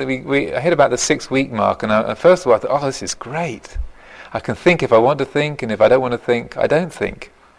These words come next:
Oh, this is tremendous." But then after a few days, um, I began to notice,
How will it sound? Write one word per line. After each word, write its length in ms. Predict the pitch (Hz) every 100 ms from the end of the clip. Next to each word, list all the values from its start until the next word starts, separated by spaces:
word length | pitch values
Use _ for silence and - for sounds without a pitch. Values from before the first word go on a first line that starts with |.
| _ -
Oh, 280 | - 131 101
this 180 | 147 -
is 100 | -
tremendous." 760 | - 95 151 127 - - - - - _ _ - - - - - - - - - - - - _ -
But 80 | 143
then 220 | 170 214
after 520 | 180 170 - 147 127
a 60 | 127
few 240 | - 170
days, 680 | 151 135 113 90 - - - _ _ _ _ _ _ _ _ _ _ _ _ _
um, 580 | 117 110 110 110 104 101 _ _ _ - - -
I 80 |
began 260 | 123 135 143
to 100 | 139
notice, 580 | 139 135 131 127 - -